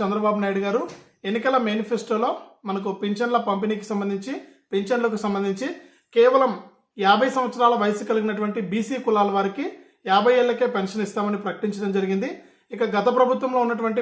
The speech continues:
పెన్షన్ రూల్స్ అన్ని కూడా పక్కన పెట్టి, అంటే గతంలో ఏ విధంగా ఉండేదంటే గత ప్రభుత్వంలో మనకు పెన్షన్లు కరెంట్ బిల్లు ఎక్కువగా వచ్చినా కూడా పెన్షన్ తీసేసేవారు. అది ఎవరైనా సరే వికలాంగులైనా మామూలు వారైనా కూడా. అంతేకాకుండా మనకు నాలుగు చక్రాల వాహనం కలిగి ఉంటే కూడా మనకు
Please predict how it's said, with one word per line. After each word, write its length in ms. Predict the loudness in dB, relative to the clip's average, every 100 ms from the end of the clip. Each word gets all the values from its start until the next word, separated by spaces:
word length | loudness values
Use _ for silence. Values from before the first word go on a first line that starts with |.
| -2
పెన్షన్ 320 | -4 -2 -2 0
రూల్స్ 200 | 0 -2
అన్ని 140 | -2 -2
కూడా 140 | -4 -4
పక్కన 240 | -4 -2 -2
పెట్టి, 220 | -4 -4 -8 -14 _ -6
అంటే 120 | -2 0
గతంలో 320 | 0 0 4 4
ఏ 40 | 4
విధంగా 260 | 2 0 2 2
ఉండేదంటే 360 | 2 0 0 -2
గత 120 | -2 -4
ప్రభుత్వంలో 480 | -4 -4 -2 0 -2 -4 -16 _ -6
మనకు 200 | -4 -2 -2
పెన్షన్లు 360 | -2 -2 -2 0
కరెంట్ 240 | 0 2 0
బిల్లు 160 | 0 0
ఎక్కువగా 300 | 0 0 0
వచ్చినా 200 | 0 -4 -2
కూడా 120 | -2 -2
పెన్షన్ 280 | -4 -2 -4
తీసేసేవారు. 580 | -4 -4 -4 -2 0 0 -2 -10 -14 -4
అది 100 | 0 2
ఎవరైనా 280 | 2 2 0
సరే 120 | 0 0
వికలాంగులైనా 560 | 0 0 0 0 0 0 0
మామూలు 260 | 0 0 0
వారైనా 280 | 0 -2 -2
కూడా. 120 | 0 0 -4 -20 _ -6
అంతేకాకుండా 540 | 2 4 4 2 2 0
మనకు 180 | 0 0 2
నాలుగు 220 | 4 4
చక్రాల 300 | 2 2 2 6
వాహనం 280 | 4 4 -2 -2
కలిగి 180 | -2 0
ఉంటే 120 | -2 -2
కూడా 120 | -2
మనకు 200 | -2 -4